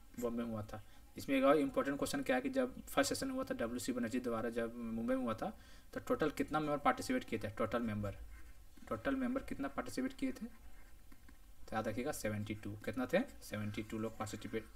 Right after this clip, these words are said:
participate किए थे member यहाँ, ठीक है। First session of आईएनसी का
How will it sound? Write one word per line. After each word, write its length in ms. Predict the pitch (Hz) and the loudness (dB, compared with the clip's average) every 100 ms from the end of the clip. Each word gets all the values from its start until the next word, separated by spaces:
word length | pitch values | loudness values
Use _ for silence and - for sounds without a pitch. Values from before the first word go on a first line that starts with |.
| - | -6
participate 460 | 107 - - 107 | -4 -4 -2 -2
किए 140 | - 113 | -2 -4
थे 120 | 113 | -2
member 240 | 107 104 | -4 -4
यहाँ, 140 | 104 - | -4 0
ठीक 160 | 240 | 2
है। 100 | - - - - - - - | 2 -2 -14 -14 -16 -14 -14
First 300 | - 277 - | 0 2 2
session 280 | 262 - 262 | 0 0 2
of 100 | 269 - - - | 2 -2 -8 -8
आईएनसी 380 | 240 - 226 262 | -2 -2 0 0
का 220 | 262 196 | 2 0